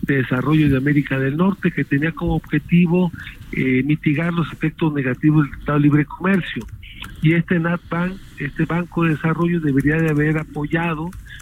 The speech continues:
sobre todo a las zonas rurales, que son las más afectadas, y las zonas indígenas del país,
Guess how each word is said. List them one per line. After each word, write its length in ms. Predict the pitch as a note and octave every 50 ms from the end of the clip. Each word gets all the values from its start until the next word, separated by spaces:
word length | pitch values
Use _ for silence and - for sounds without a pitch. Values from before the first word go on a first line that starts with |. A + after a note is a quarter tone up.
| - - -
sobre 240 | - C#3 C3+ C#3+ C#3+
todo 540 | - - - E3+ F3 E3+ E3 F3 F3 F3 E3 -
a 100 | - C3
las 200 | C3 B2+ B2+ B2+
zonas 500 | - - D3+ D3+ D3+ D3+ D#3 D#3 D3+ D3 C#3+ -
rurales, 640 | D3+ D#3 D3+ D3 E3+ E3+ E3+ D#3+ D#3+ E3 F3+ G3 G3+ - - - - - - - - - - -
que 60 | C3+
son 180 | - C#3 D3 D3+
las 140 | D3+ D3
más 240 | C#3 D#3 E3 D#3+ -
afectadas, 720 | F3 D#3+ - E3+ D#3 - - - D#3+ E3 F3 F3+ F3+ D#3 C3+
y 80 | C#3 B2+
las 160 | B2+ A#2+ - - - - - - - -
zonas 380 | - D3 D3 D3+ D#3+ D3 - D3+
indígenas 600 | D#3+ D#3+ D#3 D#3+ E3 D3+ - D#3+ D#3+ D3+ D3+ D3
del 160 | D#3 D3+ D3+
país, 440 | - - E3+ E3 D#3+ E3 F3+ G3+